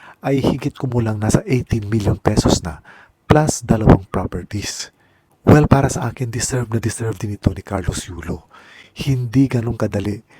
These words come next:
ang mabigyan ng karangalan ng ating bansa. Kumbaga, hindi ito basta-basta na iisang tulog lang ay makakamit mo na yung ganitong,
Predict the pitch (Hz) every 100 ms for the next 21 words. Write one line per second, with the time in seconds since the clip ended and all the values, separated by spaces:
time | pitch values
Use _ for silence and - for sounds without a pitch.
0 | - - 123 110 110 - - 127 120 117
1 | 113 110 104 101 101 98 98 95 101 92
2 | 85 - 95 - _ - - _ 147 139
3 | 123 113 127 123 120 117 107 113 120 117
4 | 117 - 85 85 107 117 127 120 113 120
5 | 104 110 95 80 78 - - - _ _
6 | _ 139 135 127 117 - 107 110 104 98
7 | 104 - _ _ _ _ 123 113 110 107
8 | - 98 98